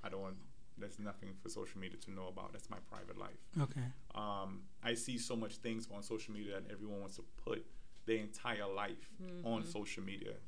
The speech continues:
Speaker 1: They don't
Speaker 2: Mm-hmm.
Speaker 1: deserve to see what is going on in my life. Like you said, immediate family and friends will know what's going on with me.
Speaker 3: Right.
Speaker 1: Okay?
Speaker 2: Yeah.
Speaker 1: Um, because at the end of the day,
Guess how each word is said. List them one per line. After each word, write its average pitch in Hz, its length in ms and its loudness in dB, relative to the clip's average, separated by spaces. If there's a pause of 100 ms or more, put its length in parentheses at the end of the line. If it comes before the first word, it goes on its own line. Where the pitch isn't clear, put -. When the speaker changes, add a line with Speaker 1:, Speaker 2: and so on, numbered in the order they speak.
(100)
Speaker 1:
They 143 60 8
don't 123 100 10
Speaker 2:
Mm-hmm. 123 100 6
Speaker 1:
deserve 113 320 6
to 90 100 -2
see 107 160 0
what 95 340 0
is 101 60 -2
going 95 180 0
on 92 80 0
in 90 80 -2
my 90 160 -2
life. - 220 -4 (680)
Like 104 160 0
you 104 80 0
said, 95 300 4 (160)
immediate 98 360 0
family 107 500 0 (580)
and 104 140 0
friends 92 340 0
will 92 80 0
know 92 380 4 (240)
what's 95 240 2
going 95 180 0
on 87 140 0
with 85 200 -2
me. 92 220 -2 (400)
Speaker 3:
Right. - 380 -4
Speaker 1:
Okay? 101 340 4 (460)
Speaker 2:
Yeah. 104 40 0 (220)
Speaker 1:
Um, 95 140 -2
because 101 340 0
at 92 60 -2
the 95 60 0
end 107 100 0
of 95 60 -2
the 98 60 -2
day, 98 360 4